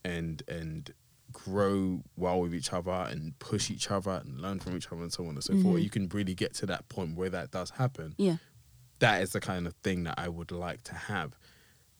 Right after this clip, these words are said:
Speaker 1: Going through, I don't want the toxic, I don't want the games, I don't want any of that, because that is what I have be-, previous, be-, previously been through.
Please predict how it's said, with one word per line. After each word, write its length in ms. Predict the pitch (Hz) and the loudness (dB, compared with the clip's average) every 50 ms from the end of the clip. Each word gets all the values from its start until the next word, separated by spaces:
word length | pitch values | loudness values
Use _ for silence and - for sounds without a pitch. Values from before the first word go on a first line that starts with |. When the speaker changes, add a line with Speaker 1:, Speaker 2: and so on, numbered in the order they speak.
| _ _ | _ _
Speaker 1:
Going 380 | - 120 117 120 120 123 123 120 | 4 6 8 8 8 8 6 4
through, 200 | - - 120 104 | 2 -2 -2 0
I 80 | 95 110 | 2 6
don't 160 | 120 127 123 | 6 6 6
want 180 | 123 117 - | 4 0 -2
the 100 | - 101 | -4 -6
toxic, 440 | - - - 107 - - - - - | -4 -4 -6 -6 -4 -4 -6 -2 -4
I 60 | 95 | 0
don't 160 | 90 104 104 98 | 2 2 2 4
want 120 | 101 95 | 2 0
the 60 | 92 | -2
games, 480 | 87 - 92 95 90 87 87 87 85 - - | 0 0 0 2 2 0 -2 -2 -2 -2 -4
I 20 | 87 | 0
don't 200 | 87 101 95 95 | 0 2 2 2
want 100 | 95 98 | 2 2
any 160 | 98 95 92 | 2 2 2
of 120 | 92 90 | 2 2
that, 180 | 87 85 73 - | 0 -2 -2 -4
because 260 | - - - 95 87 | -4 -4 -4 -6 2
that 300 | 90 113 117 123 120 - - | 6 8 8 8 8 6 4
is 180 | 107 101 87 | 0 0 0
what 240 | 87 95 98 98 - | 0 0 0 2 2
I 180 | - 101 104 95 | 4 4 4 4
have 180 | 78 98 92 78 | 4 2 -2 0
be-, 160 | 104 98 95 90 90 - | -2 -2 -2 -2 -6 -4
previous, 420 | - - 107 92 87 92 87 - | 0 0 2 2 2 -2 -4 -4
be-, 220 | - - 95 98 - - | -4 -2 -4 -4 -4 -8
previously 520 | _ - - 123 113 95 101 95 - 104 98 | _ -4 2 2 2 2 2 -2 -2 -4 -2
been 260 | 85 98 101 98 98 | 0 0 0 0 -2
through. 280 | - - 143 - 78 | -4 -6 -8 -8 -8